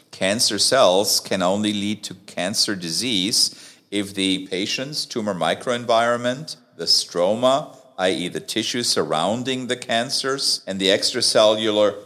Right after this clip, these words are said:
matrix enable the cancer cells to lead to malignant cancer.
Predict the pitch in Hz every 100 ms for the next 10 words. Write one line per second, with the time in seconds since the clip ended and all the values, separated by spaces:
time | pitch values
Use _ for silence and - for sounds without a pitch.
0 | - 92 107 123 - 110 - - - 107
1 | 101 - 104 123 131 127 104 87 92 -
2 | 95 90 - 90 - 92 78 78 78 -
3 | - - _ _ - - 101 104 120 117
4 | - - 107 92 92 90 92 90 80 80
5 | - 87 78 - - 65